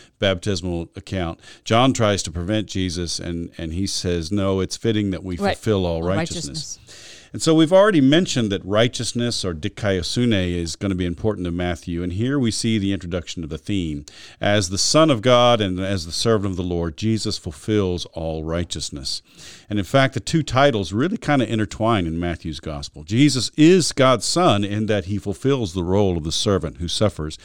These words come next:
Speaker 1: And so again, we see that the New Testament has a really functional Christology and not so much of an ontological Christology.
Speaker 2: Mm,
Speaker 1: There's
Speaker 2: mm-hmm.
Speaker 1: not, you know, there's not much of dealing with the persons of Christ and how they interact
Speaker 2: Right,
Speaker 1: with one another.
Speaker 2: right.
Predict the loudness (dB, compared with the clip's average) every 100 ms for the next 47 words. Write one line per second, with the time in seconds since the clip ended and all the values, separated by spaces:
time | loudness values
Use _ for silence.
0 | -20 -10 -2 0 4 4 6 4 2 2
1 | 4 2 0 -2 -2 0 0 0 -2 -4
2 | -4 -4 -4 -2 -4 -2 -6 -6 -6 -8
3 | -8 -8 -6 -6 -6 -6 -6 -4 -6 -6
4 | -8 -6 -6 -8 -8 -8 -8 -8 -10 -8
5 | -8 -8 -10 -14 -16 -14 -12 -12 -12 -10
6 | -8 -8 -10 -12 -2 0 2 0 0 -2
7 | -4 -4 -4 -6 -4 -4 -4 -6 -8 -12
8 | -14 -6 -4 -4 -6 -8 -12 -8 -6 -4
9 | -4 -6 -8 -8 -4 -4 -4 -6 -8 -8
10 | -4 -2 2 2 2 0 -4 -8 -6 -4
11 | -2 -4 -6